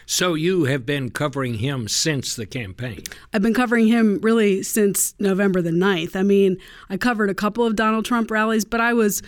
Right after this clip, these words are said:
Speaker 2: sort of full-time toggling between Hillary Clinton's campaign coverage or covering the final months of the White House. So I covered only a Trump event here and there and, and read the coverage like everybody else. But, uh, you know, for many of us who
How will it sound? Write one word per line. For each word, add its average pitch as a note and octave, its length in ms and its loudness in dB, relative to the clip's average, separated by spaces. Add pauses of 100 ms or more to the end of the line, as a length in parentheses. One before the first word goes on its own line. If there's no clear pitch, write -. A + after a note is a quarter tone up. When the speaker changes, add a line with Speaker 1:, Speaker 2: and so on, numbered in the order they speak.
(200)
Speaker 2:
sort A#3 180 0
of F#3+ 80 0
full-time G#3 600 2 (360)
toggling G#3+ 420 2
between G3+ 400 2
Hillary G3 240 2
Clinton's A3 320 0
campaign G#3 480 0
coverage G3 580 -2
or F#3+ 360 -2 (240)
covering G3 320 0
the F#3 80 0
final G3 240 2
months F#3+ 260 0
of F3 60 -10
the F3 60 -6
White G#3 220 -4
House. F3 220 -4
So G#3+ 240 0 (320)
I - 80 -8
covered A3 340 -2
only B3 500 4 (200)
a F#3+ 140 -4
Trump G#3+ 260 0
event G3 320 -2
here G3+ 220 0
and F#3 180 2
there G3 220 2
and, F3 200 0
and F#3 300 -4
read A3 180 0
the G#3 80 -2
coverage F3 380 -6
like F3 240 -6
everybody F3 480 -4
else. F#3 260 -4
But, - 360 -8 (320)
uh, F3+ 160 -4 (220)
you B3 100 2
know, A#3 100 4
for A3+ 140 2
many A#3 260 2
of B3 80 0
us B3 240 0
who A#3 320 0